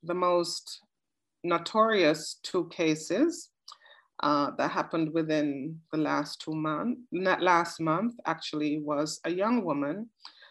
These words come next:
who, uh, was on her way to work and was strangled and murdered by a neighbor, ostensibly, um, and a, a, a teacher, right, who was killed. Um, and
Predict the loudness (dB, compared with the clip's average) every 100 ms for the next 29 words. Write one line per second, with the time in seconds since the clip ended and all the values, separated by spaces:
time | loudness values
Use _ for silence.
0 | _ _ -8 0 2 4 4 2 -2 -6
1 | -8 0 2 2 0 -2 0 -2 -2 -4
2 | 0 0 0 -6 -6 -4 -4 -4 -8 -4
3 | -4 -4 -4 -4 -2 0 0 -2 0 -2
4 | -2 -6 -6 -6 -4 -4 -4 -8 -12 _
5 | _ -14 -6 -4 -4 -4 -6 -6 -12 -12
6 | -10 -8 -10 -10 -10 -10 -10 -16 _ -20
7 | _ _ -20 -20 _ 0 4 4 4 2
8 | -2 -2 0 2 2 0 -4 -2 -2 -4
9 | -10 -10 -6 -6 -2 -4 -4 -8 -12 -14
10 | _ _ _ _ -14 -8 -8 -8 -6 -6
11 | -6 -12 -14 -14 -14 -16 _ _ _ _
12 | _ _ -16 -16 -8 -2 0 2 0 -2
13 | -8 _ -20 -20 -14 0 2 4 2 0
14 | 0